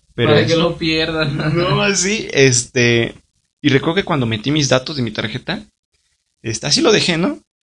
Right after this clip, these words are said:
Speaker 1: Y yo iba agregando cosas que dije, "Pues, en un futuro las compro", ¿no? Pero yo pensaba que tenías que volver a meter información. Así
Speaker 2: Ujú.
Speaker 1: como se borra y la tienes que meter, ¿no?
Speaker 2: No, no.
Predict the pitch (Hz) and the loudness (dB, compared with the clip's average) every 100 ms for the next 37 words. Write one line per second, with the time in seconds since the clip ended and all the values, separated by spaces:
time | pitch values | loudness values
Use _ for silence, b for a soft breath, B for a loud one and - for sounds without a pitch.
0 | _ - 143 180 214 151 131 147 147 151 | _ -2 2 4 4 4 2 0 -2 -4
1 | 175 110 107 - _ - 104 107 110 107 | -2 -4 -8 -12 _ -8 -6 -4 -8 -8
2 | 117 - _ _ 113 107 - 233 208 117 | -8 -8 _ _ -12 -10 -4 -4 -2 -6
3 | 139 - _ _ 113 120 127 123 123 131 | -8 -14 _ _ -2 0 0 0 0 -2
4 | - 107 107 - 104 98 95 95 - 104 | -4 -4 -4 -4 -4 -4 -8 -10 -10 -10
5 | 95 101 98 95 147 143 _ 139 120 113 | -10 -10 -10 -8 -10 -12 _ -12 -8 -6
6 | 107 107 143 175 202 104 - 107 - - | -2 2 4 4 0 -2 -6 -8 -8 -10
7 | 107 - - _ _ _ - - - - | -12 -12 -16 _ _ _ -18 -18 -18 -16
8 | - | -16